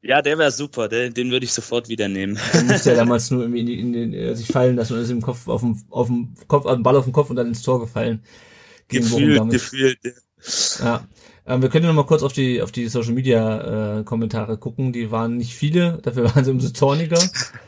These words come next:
Speaker 2: Ähm, der, äh, at Wrath the Penguin schreibt, "Weiterhin hinten scheiße und vorne ideenlos, ist ja nichts Neues, sieht gegen einen Gegner mit Plan halt schlimmer aus und wenn du mal Scheiße am Schuh hast,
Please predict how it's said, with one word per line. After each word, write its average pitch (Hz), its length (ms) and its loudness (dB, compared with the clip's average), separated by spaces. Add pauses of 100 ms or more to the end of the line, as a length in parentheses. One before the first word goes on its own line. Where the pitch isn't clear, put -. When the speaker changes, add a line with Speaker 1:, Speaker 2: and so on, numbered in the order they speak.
(540)
Speaker 2:
Ähm, 131 540 4
der, 120 420 4
äh, 127 520 -2
at - 260 -2
Wrath 127 300 2
the 135 80 -2
Penguin 139 400 2
schreibt, 131 420 -2
"Weiterhin 131 380 4
hinten 139 320 2
scheiße 143 360 0
und 131 120 -2
vorne 123 220 0
ideenlos, 139 380 2
ist 123 120 -4
ja 131 60 4
nichts 240 200 -2
Neues, 135 380 2
sieht 123 160 -6
gegen 131 180 -2
einen 120 140 0
Gegner 131 240 0
mit 120 160 0
Plan 123 240 2
halt 120 180 -2
schlimmer 139 380 2
aus 139 240 4
und 127 80 -2
wenn 120 80 0
du 123 60 0
mal 120 120 2
Scheiße 127 300 2
am 120 80 -2
Schuh 123 180 0
hast, 123 220 0